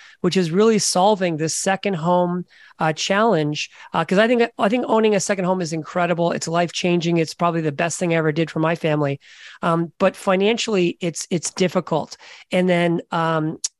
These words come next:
keeping these properties well-maintained is super hard 'cause they're never, you know, close to where you live. So that's why I, I'm doing what I'm doing now.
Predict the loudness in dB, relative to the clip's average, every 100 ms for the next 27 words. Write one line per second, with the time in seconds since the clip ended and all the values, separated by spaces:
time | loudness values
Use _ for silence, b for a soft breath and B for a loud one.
0 | _ -8 0 0 2 0 2 0 -2 0
1 | 0 0 -2 -2 0 2 2 0 -2 -2
2 | 0 0 0 -4 -4 -4 -2 0 0 -2
3 | -2 0 2 2 2 0 0 b b b
4 | 0 0 0 -2 0 0 2 4 4 2
5 | -2 _ B B B 0 2 0 0 2
6 | 4 4 2 0 0 2 2 0 0 -2
7 | -2 -10